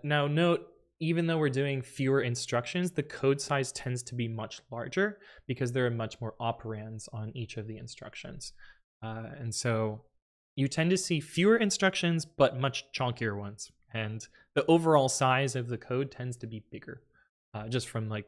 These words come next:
the, the number of bytes on disk. Um, yes, and the, and the paper that did this confirmed this as well. Uh, they showed that the bytecode size on disk on average increased by about four point four percent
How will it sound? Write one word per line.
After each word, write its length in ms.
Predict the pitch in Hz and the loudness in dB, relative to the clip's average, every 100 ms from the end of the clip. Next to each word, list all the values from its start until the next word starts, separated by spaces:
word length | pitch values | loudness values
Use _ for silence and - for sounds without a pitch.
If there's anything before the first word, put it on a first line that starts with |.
| - | -8
the, 240 | 117 104 - | -6 -6 -6
the 60 | - | -2
number 280 | 120 117 110 | 0 0 0
of 140 | 104 | -2
bytes 260 | 113 107 - | -4 -4 -6
on 140 | - | -10
disk. 320 | 113 104 - - _ _ _ _ _ _ _ _ _ - - - - _ _ - | -10 -12 -14 -20 _ _ _ _ _ _ _ _ _ -20 -20 -20 -20 _ _ -4
Um, 640 | 123 123 123 120 120 120 - _ _ _ _ _ _ _ | 0 2 2 2 0 -4 -10 _ _ _ _ _ _ _
yes, 400 | 131 120 - - | -2 -2 -2 -2
and 180 | 135 139 | 2 2
the, 160 | - | 2
and 140 | 160 175 | 2 2
the 40 | |
paper 280 | 170 196 214 | 4 4 6
that 180 | 190 131 | 4 4
did 140 | 143 | 4
this 380 | 147 139 - - | 4 2 -2 -10
confirmed 400 | - 135 - 120 | -6 -4 -2 0
this 180 | 120 117 | 0 -2
as 140 | 113 107 | -4 -4
well. 540 | 104 107 139 175 - | -4 -2 -2 -4 -6
Uh, 320 | 123 113 113 | -4 0 0
they 160 | 113 120 | 2 2
showed 420 | 117 - 135 127 | 2 2 2 2
that 360 | 123 123 117 - - | 2 2 2 -2 -8
the 220 | 123 117 | -4 -2
bytecode 500 | 113 123 135 - 139 | 2 2 2 2 -2
size 300 | - 120 117 | 0 -2 -2
on 140 | 117 104 | -2 -2
disk 380 | 117 113 - - - | 0 0 -4 -10 0
on 160 | 127 - | 0 2
average 400 | 123 139 156 135 | 2 4 2 0
increased 500 | 131 123 127 120 - | -4 -2 0 -2 -2
by 140 | 113 | -2
about 320 | 113 113 110 - - _ _ _ | -2 0 -2 -4 -20 _ _ _
four 140 | 151 156 | 2 2
point 320 | 156 147 135 | 4 0 0
four 300 | - 135 131 | 0 0 2
percent 580 | - 117 - - - | 0 -6 -4 -8 -10